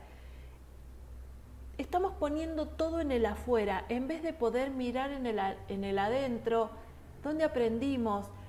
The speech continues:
estos mecanismos, a dónde nos llevan estos mecanismos, qué nos están quitando estos mecanismos. La solución está en poder mirar hacia adentro y encontrar las claves de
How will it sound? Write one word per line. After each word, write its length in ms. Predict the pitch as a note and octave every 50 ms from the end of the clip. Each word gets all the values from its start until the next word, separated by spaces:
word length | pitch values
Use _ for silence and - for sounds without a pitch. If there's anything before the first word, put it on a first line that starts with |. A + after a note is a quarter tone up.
| - - -
estos 340 | - A3+ A3+ - A#3 G#3 G#3
mecanismos, 880 | G#3+ F3 F3 - F#3+ G3 A3 A#3+ B3 A#3 G#3 G3 G#3 F#3+ G3 G3 F#3+ F#3+ - - - - - - - - - - -
a 100 | A3+ A#3
dónde 280 | B3+ C#4 D4 D4+ D4+
nos 300 | C#4 A#3 G3+ G3 - -
llevan 560 | B3 B3+ B3 A3+ G#3 G3+ G3 F#3 F3+ E3+ - - -
estos 340 | - G3+ G3 - G3 F#3 F#3
mecanismos, 880 | F#3+ F#3+ F#3 - F3 F3 F3+ G3+ G#3+ A3 G3+ F#3+ F#3+ F3+ F3+ F3 F3+ F3 - - - - - - - -
qué 120 | - E4 E4+
nos 180 | F4 E4 E4
están 360 | C4+ A3+ - - C4 C4+ C#4 C4+
quitando 760 | - A3+ G3+ G#3 - B3+ B3 A3+ G3+ F#3 F3 F3+ - - -
estos 340 | - F3 F3 - F3 E3 E3
mecanismos. 760 | E3+ E3 E3 - E3 D#3+ F3 E3+ E3 D#3+ E3 E3+ - - - - - - - - - - - - - - - - - - - - - -
La 140 | A3+ A3
solución 560 | A3 A#3+ G#3+ A3 A3+ A3+ A3+ B3+ C4+ C#4+ D4 D4+ - -
está 380 | G#3+ - - A#3 A3+ A3+ - -
en 180 | G#3 G#3 G#3 G3
poder 340 | F#3+ F#3+ G3+ A3 A#3+ C4
mirar 340 | B3+ A#3+ A#3 A3+ A3+ A3+ A3+
hacia 340 | A3 G#3+ - - - G3 F#3+
adentro 600 | G#3 A3+ B3 A#3+ A3 G#3 G3 - - G3 G3 G3 - - - - - - -
y 100 | A3 A3+
encontrar 460 | A3+ A3 A3 A#3 A#3 A#3+ C#4 D4+ E4
las 180 | E4 D4+ - -
claves 440 | - C4+ C4+ C4+ C#4 C#4+ C4+ A#3+ A3+
de 200 | A3+ A3 A3